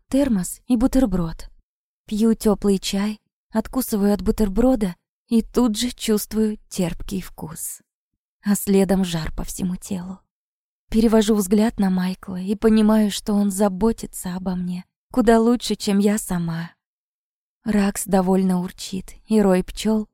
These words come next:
улетает в неизвестность. Майкл действительно думает обо мне.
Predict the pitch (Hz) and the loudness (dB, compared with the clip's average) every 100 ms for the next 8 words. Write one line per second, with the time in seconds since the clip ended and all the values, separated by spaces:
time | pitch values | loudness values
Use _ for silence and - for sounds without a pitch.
0 | _ 247 214 - 180 180 - 180 165 - | _ 0 2 0 -4 -4 -2 0 0 -2
1 | 165 165 - 175 - - _ _ _ _ | -6 -8 -10 -12 -14 -20 _ _ _ _
2 | _ _ _ - 233 240 - 226 233 226 | _ _ _ -2 0 0 0 2 2 0
3 | - 262 240 196 170 180 185 254 233 185 | 0 0 0 -4 -4 -4 0 6 6 4
4 | 175 180 202 226 208 175 | 0 0 2 4 2 -2